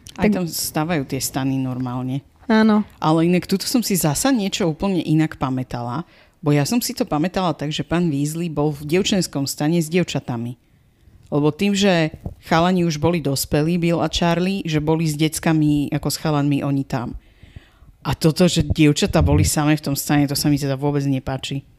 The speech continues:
Speaker 2: Nebolo to neskôr potom, že on sa išiel o nich starať,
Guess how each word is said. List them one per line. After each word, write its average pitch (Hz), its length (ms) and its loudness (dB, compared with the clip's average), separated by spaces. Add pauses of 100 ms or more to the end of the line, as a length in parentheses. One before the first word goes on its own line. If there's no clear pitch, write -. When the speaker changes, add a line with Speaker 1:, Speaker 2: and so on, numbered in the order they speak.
Speaker 2:
Nebolo 214 420 6
to 320 140 4
neskôr 254 420 6
potom, 285 320 4
že 247 140 8
on 226 160 6
sa 220 240 2 (340)
išiel 214 460 2
o 220 120 2
nich 214 200 6
starať, - 800 -2